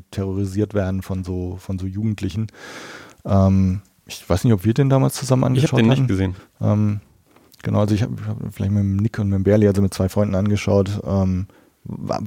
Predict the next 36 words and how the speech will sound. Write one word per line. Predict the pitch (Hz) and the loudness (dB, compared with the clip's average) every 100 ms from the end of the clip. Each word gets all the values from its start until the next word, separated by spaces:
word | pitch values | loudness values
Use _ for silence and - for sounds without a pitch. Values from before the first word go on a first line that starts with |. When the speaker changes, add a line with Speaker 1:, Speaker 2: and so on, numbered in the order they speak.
| - | -2
Speaker 1:
hat | 135 | 2
mir | 151 | 4
damals | 120 143 165 | 6 4 4
sehr, | 147 135 - - | 4 0 -2 -10
sehr | 117 135 | 2 2
gut | 131 - | 2 -2
gefallen. | 123 127 127 117 139 143 | 0 4 4 4 0 -4
Ähm, | - 107 104 104 107 - - - - - - _ _ | -2 2 2 2 0 -4 -16 -20 -20 -20 -20 _ _
und | 110 104 98 - | 2 2 0 0
das | 101 | 0
ist | 101 113 | 2 2
jedenfalls | 101 92 85 | 2 2 2
der, | - 92 90 87 - _ - - | 2 4 4 0 -8 _ -20 -18
der | - 87 85 | -6 -2 -2
Regisseur. | 90 85 87 85 | -4 -4 -2 0
Der | 95 | 2
war | 87 | 2
auch | - 143 - | 4 2 4
da, | 127 139 190 190 _ _ _ _ - - | 4 6 4 0 _ _ _ _ -20 -8
ähm, | - 113 110 110 107 107 - | 0 4 6 6 4 0 -2
und | 110 104 104 - | 0 2 0 -2
hat, | 113 - - - - | -4 -4 -10 -16 -8
äh, | - 98 | -2 -2
aber | - 98 | 0 0
auch | 98 | 2
leider | 95 107 110 | 2 4 4
die, | 107 104 104 | 4 2 2
die | 104 | -2
schlechte | - - - 107 | 0 -2 0 0
Nachricht, | 101 - 110 - - - | 0 0 -4 -6 -14 -8
äh, | - - | -8 -8
uns | - 107 - | -4 -4 -4
übermittelt, | 113 107 104 110 98 - - - - - | 0 2 4 4 2 -2 -18 -18 -20 -8
dass | 113 - | -6 -2
der | 107 | 0
Film, | - 110 107 104 107 | 4 4 4 2 0